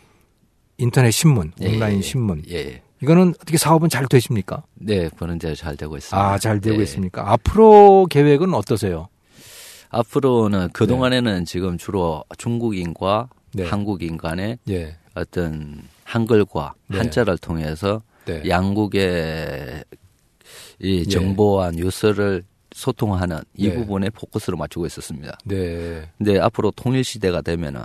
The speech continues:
Speaker 1: 네.
Speaker 2: 많은 중국 사람들과 한국 사람, 그리고
Speaker 1: 네.
Speaker 2: 일본 사람, 많은 국제적으로 이 어떤 관심이
Speaker 1: 예.
Speaker 2: 북한의, 지금의 어떤 북한이 집중될 거라고
Speaker 1: 네.
Speaker 2: 봅니다. 그래서
Speaker 1: 그, 그,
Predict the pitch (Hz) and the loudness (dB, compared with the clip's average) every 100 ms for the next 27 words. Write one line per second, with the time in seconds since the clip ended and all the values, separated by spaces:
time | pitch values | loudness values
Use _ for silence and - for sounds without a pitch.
0 | - 92 76 85 - _ 73 80 90 95 | -8 -8 -8 -12 -20 _ -2 2 2 2
1 | 104 104 - 117 110 98 92 87 85 85 | 0 -2 -2 -2 -2 -2 -2 -2 -2 -4
2 | 80 101 92 98 101 92 78 67 - _ | -2 -2 -2 -4 -8 -8 -8 -8 -10 _
3 | - 87 80 92 104 95 - 82 - _ | -6 -4 0 0 0 -2 -4 -8 -8 _
4 | _ _ _ _ 80 85 104 110 107 - | _ _ _ _ 0 2 2 0 -2 -8
5 | - 110 107 101 92 87 90 78 - - | -2 0 2 2 0 -2 -2 -4 -10 -16
6 | - - - 95 85 - 92 90 80 - | -20 -20 0 2 2 2 0 0 -4 -8
7 | - _ _ _ - 85 90 90 110 107 | -16 _ _ _ -2 2 2 2 2 2
8 | 110 107 - 101 98 82 78 - _ _ | 0 0 -4 -4 -4 -4 -10 -20 _ _
9 | _ - - 110 104 78 - - _ _ | _ -8 0 0 2 -2 -8 -18 _ _
10 | - 107 110 87 - 90 87 - 87 - | -8 -4 -2 -2 -4 -8 -8 -6 -6 -8
11 | - 104 90 76 76 87 101 87 80 78 | -8 -6 -6 -6 -8 -4 -2 -2 -6 -12
12 | 78 - _ _ _ - 107 107 - - | -16 -20 _ _ _ -2 0 0 -2 -10